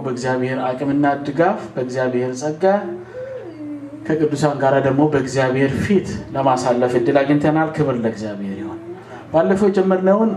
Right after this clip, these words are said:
እንጨርሳለን። ክብር ለእግዚአብሔር ይሁን። እንደምታስታውሱት ባለፈው ሳምንት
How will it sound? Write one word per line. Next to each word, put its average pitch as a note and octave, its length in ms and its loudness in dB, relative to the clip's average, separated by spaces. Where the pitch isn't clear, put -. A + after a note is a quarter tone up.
እንጨርሳለን። C3 760 2
ክብር D#3 240 2
ለእግዚአብሔር A#2+ 500 2
ይሁን። G2+ 200 -8
እንደምታስታውሱት C#3 920 2
ባለፈው A#2 460 0
ሳምንት C#3+ 440 2